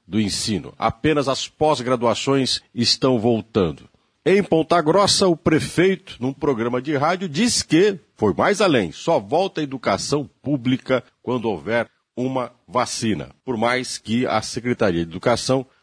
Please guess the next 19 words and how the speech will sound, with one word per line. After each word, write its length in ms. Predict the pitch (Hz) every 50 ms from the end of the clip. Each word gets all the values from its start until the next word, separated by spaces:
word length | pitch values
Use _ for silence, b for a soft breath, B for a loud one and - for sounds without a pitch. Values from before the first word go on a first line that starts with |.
| _
até 400 | _ 107 107 104 - - 170 196
chegou 380 | 180 - - 139 113 101 120 135
a 80 | 120 -
comentar 560 | 120 107 101 92 82 - - 107 113 110 101
da 160 | 98 101 90
volta 420 | 76 69 87 98 101 95 - -
em 80 | 98 98 98
outubro. 640 | 95 87 80 - _ - 73 69 64 60 - - - - - _ _ _ _ _ _ _ _ _ _ _
Cada 220 | - 247 233 208 170
prefeito 760 | - - 127 120 - - 147 170 156 117 - - 71 62 - _
tem 140 | 123 127
o 80 | 135 120
poder 360 | - 127 113 92 92 135 135
de 100 | 120 117 -
tomar 320 | 113 95 80 80 80 87
uma 120 | 82 85
decisão, 720 | 87 85 95 95 - - 127 110 90 107 147 156 117 80 - - _ _ _ _ _ _ _ _
claro 320 | - 156 156 160 160 160
que 340 | 143 - - 131 135 139 131